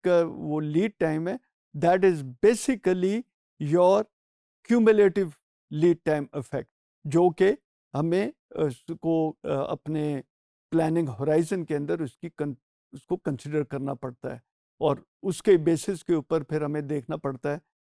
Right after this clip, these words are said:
कि हमारा कहाँ से हमारा काम शुरू होगा, तो हम यहाँ जाकर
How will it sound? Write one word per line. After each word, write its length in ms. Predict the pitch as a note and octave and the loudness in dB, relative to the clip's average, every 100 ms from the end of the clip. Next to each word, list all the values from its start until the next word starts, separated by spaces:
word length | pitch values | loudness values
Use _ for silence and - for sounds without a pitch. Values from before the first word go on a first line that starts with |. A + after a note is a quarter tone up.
| _ | _
कि 60 | E3 | -2
हमारा 480 | D3 D#3+ D3+ E3 - _ _ - | 0 0 0 0 -4 _ _ -4
कहाँ 340 | E3+ E3 A#3 | 0 4 4
से 160 | G3 F#3 | 2 0
हमारा 320 | F3 E3 E3 | 0 2 0
काम 300 | D#3 D#3+ D#3 | 0 -2 -2
शुरू 340 | C#3 - D#3+ D#3 | -4 -4 -2 0
होगा, 400 | D#3+ E3+ F3+ G3 _ _ _ - | 0 0 0 -2 _ _ _ 0
तो 80 | F3 | 2
हम 320 | C#3+ F#3 G#3 _ _ - | 2 0 -2 _ _ -4
यहाँ 240 | D3+ D#3 | 0 2
जाकर 440 | F3 D3+ C#3 F3 | 0 0 -2 -4